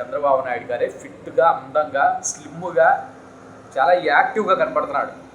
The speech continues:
ఈ వల్లభనేని వంశీ చూస్తే, ఆ, గడ్డం నానిని చూస్తే పూర్తిగా ఈయన ముందు అసలు కంపేర్ చేయడానికి కూడా కనపడరు. ఏదైనా సరే కాలం చూస్తూ ఉంటుంది. అధికారం, మదం ఉందని, డబ్బు ఉందని మదంతో విర్రవీగిన వాళ్ళకి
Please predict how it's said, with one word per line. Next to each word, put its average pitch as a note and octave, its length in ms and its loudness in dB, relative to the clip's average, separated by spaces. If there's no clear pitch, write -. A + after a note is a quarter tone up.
ఈ C3 60 -14
వల్లభనేని D3+ 540 2
వంశీ C#3 460 -8
చూస్తే, E3 520 -2
ఆ, C3 140 4
గడ్డం D3 320 0
నానిని C#3 380 0
చూస్తే C#3+ 540 -2
పూర్తిగా D#3+ 760 0
ఈయన C#3 160 -6
ముందు C#3+ 560 -10
అసలు - 260 -10
కంపేర్ D#3+ 380 -4
చేయడానికి D3 320 -2
కూడా F3 140 -2
కనపడరు. C3+ 460 0
ఏదైనా D3+ 360 0
సరే D3+ 200 -8
కాలం D3+ 360 0
చూస్తూ D#3+ 220 -16
ఉంటుంది. C#3 380 -6
అధికారం, C3+ 600 2
మదం C3 260 -2
ఉందని, C3 320 -2
డబ్బు A#2 260 -8
ఉందని C#3 240 -4
మదంతో C3+ 760 -6
విర్రవీగిన C#3 520 -6
వాళ్ళకి C3 520 -6